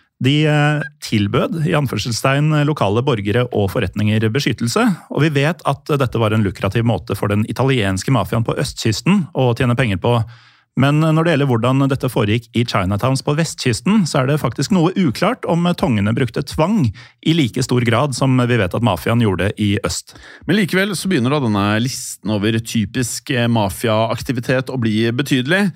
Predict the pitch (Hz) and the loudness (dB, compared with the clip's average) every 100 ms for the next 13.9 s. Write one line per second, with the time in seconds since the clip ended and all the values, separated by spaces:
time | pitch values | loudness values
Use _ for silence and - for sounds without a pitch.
0 | - 220 202 175 139 151 - - 214 214 | -2 0 2 2 0 0 -6 -2 0 2
1 | 113 117 165 120 123 131 95 92 104 120 | 0 0 2 2 0 0 -2 0 0 0
2 | 123 95 98 101 107 110 139 120 131 113 | -2 -2 -2 0 0 0 -2 -2 -2 -2
3 | - 120 113 131 110 123 147 147 135 139 | -4 -2 -2 -2 0 -2 0 0 0 0
4 | 180 208 190 - - - - 220 240 - | 0 0 -2 -4 -18 -20 -4 -2 -2 -2
5 | 117 - 139 160 156 - 262 269 247 135 | -2 -2 -2 -2 -4 -4 0 0 0 2
6 | 127 143 - - 160 87 - 120 - 107 | 2 0 -2 -2 0 -2 -2 -4 -2 -2
7 | 101 104 - 123 139 123 98 110 127 117 | -2 -2 0 0 0 0 0 2 0 -2
8 | - - - - 196 208 - 202 - 233 | -8 -20 -20 -6 -4 -2 0 -2 0 -4
9 | - - 147 147 160 120 104 127 180 196 | -6 -4 -2 -2 0 0 0 0 0 0
10 | - - 127 127 - 139 147 - 117 120 | -2 -4 -2 -2 0 0 0 -2 -2 -2
11 | 202 - 98 - 196 175 110 165 185 - | -2 0 -2 0 0 0 0 -2 -4 -2
12 | 214 302 311 165 165 127 113 127 143 143 | -2 0 0 2 2 2 2 0 0 0
13 | 143 147 - 240 113 - - 120 117 | 0 -2 -2 -2 -2 -4 -2 -2 0